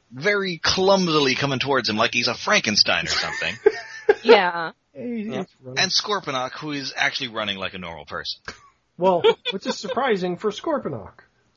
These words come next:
Speaker 2: For
Speaker 1: Yes.
Speaker 2: a change.
Speaker 1: But,
Speaker 3: Mm.
Speaker 1: uh, Tigatron escapes, and after a hilarious, uh, Scorponok wild take, they just slam into each other.
Speaker 3: It's a
Speaker 4: Oh, yeah, that's
Speaker 3: ridiculous
Speaker 4: great.
Speaker 3: wild
Speaker 4: I
Speaker 3: ta-, he, he turns into the Predator, like he has,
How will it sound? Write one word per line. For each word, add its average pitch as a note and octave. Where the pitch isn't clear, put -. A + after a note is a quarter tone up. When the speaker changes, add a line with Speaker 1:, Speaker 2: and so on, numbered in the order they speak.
Speaker 2:
For -
Speaker 1:
Yes. -
Speaker 2:
a -
change. G3+
Speaker 1:
But, G2+
Speaker 3:
Mm. B2+
Speaker 1:
uh, F2+
Tigatron G#2+
escapes, -
and A#2+
after C3
a A#2+
hilarious, C#3+
uh, A2
Scorponok C3
wild C3+
take, B2
they C3+
just A2
slam A#2
into F#2+
each -
other. D#2
Speaker 3:
It's A3
a A#3+
Speaker 4:
Oh, C#3+
yeah, A#2+
that's -
Speaker 3:
ridiculous B3
Speaker 4:
great. A2
Speaker 3:
wild C3+
Speaker 4:
I -
Speaker 3:
ta-, F3+
he, A3
he A3+
turns D4
into B3+
the A#3+
Predator, A#3+
like F3+
he G#3
has, G3